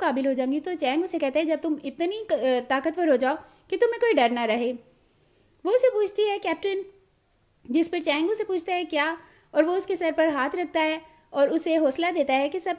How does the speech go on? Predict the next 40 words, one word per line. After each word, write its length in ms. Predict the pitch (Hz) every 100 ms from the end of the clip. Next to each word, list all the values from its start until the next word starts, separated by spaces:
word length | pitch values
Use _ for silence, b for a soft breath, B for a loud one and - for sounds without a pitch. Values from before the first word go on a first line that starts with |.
| -
ठीक 180 | 311 311
हो 100 | 277
जाएगा। 420 | 240 226 226 240 B B B
लास्ट 300 | 254 392 -
पे 100 | 403
वो 80 | 392
उसे 220 | 403 403
स्माइल 320 | 381 294 277
भी 100 | 339
दे 140 | 339 320
देता 220 | 302 302
है 240 | 302 294
और, 200 | 294 285
अ, 340 | 277 277 269 285 B B B -
यायो 320 | 277 269 302
को 120 | 311
काफ़ी 240 | 311 285 370
अच्छी 160 | 359
तसल्ली 400 | 339 320 262 277
दे 120 | 294 277
देता 220 | 247 254
है 160 | 254
और 160 | 247 311
वो 120 | 349
उसे 160 | 403 381
कहती 260 | 285 269
है 80 | 311
कि 80 | 339
आप 180 | 349 349
किस 200 | 370 381
तरह 200 | 381 381
के 140 | 370
इंसान 420 | 339 339 285 226
हैं, 240 | 247 233 - b b b -
क्या 140 | 381
आपको 240 | 359 359
कोई 180 | 440 381
डर 180 | 285 262
नहीं 300 | 277 320 330
है? 200 | 311